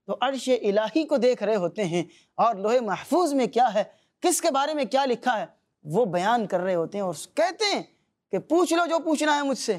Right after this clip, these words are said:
ممبر پر کھڑے ہو کر فرما رہے ہیں کہ جو پوچھنا ہے مجھ سے پوچھ لو۔ سبحان اللہ، سبحان اللہ۔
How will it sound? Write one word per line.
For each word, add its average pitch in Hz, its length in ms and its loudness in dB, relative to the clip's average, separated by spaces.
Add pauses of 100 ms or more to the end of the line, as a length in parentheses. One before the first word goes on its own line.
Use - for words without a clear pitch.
ممبر 285 260 2
پر 285 140 -4
کھڑے 294 260 -2
ہو 277 100 4
کر 277 220 0
فرما 240 260 0
رہے 247 80 -2
ہیں 247 80 -8
کہ 226 80 -2
جو 262 140 2
پوچھنا 240 340 -2
ہے 202 60 -6 (420)
مجھ 214 120 0
سے 226 120 0
پوچھ 190 300 -4
لو۔ 165 120 0 (280)
سبحان 175 420 -4
اللہ، 156 300 0
سبحان 170 380 -4
اللہ۔ 175 220 2